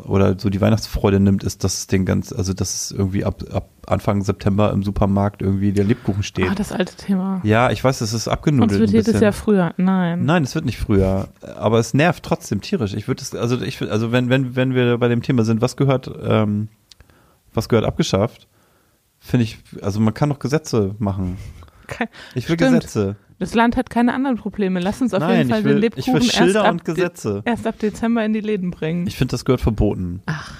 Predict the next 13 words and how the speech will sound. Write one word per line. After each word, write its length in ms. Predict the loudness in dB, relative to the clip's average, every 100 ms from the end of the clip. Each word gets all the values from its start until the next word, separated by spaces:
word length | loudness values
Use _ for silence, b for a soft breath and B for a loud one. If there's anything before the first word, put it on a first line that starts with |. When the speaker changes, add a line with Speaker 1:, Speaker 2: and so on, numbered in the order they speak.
| -14
Speaker 1:
Das 180 | -10 -6
macht, 240 | -2 -2 -4
das 140 | -6 -2
finde 180 | 0 0
ich 100 | 0
doof. 400 | 2 2 -2 -12
Speaker 2:
Schnie, 320 | -14 -4 -2
schna, 260 | -2 -4 -4
schnu, 200 | -2 2
Speaker 1:
Willst 100 | 2
Speaker 2:
das 100 | 2
Speaker 1:
du 100 | 0
gelten 800 | 2 4 4 2 0 0 0 -2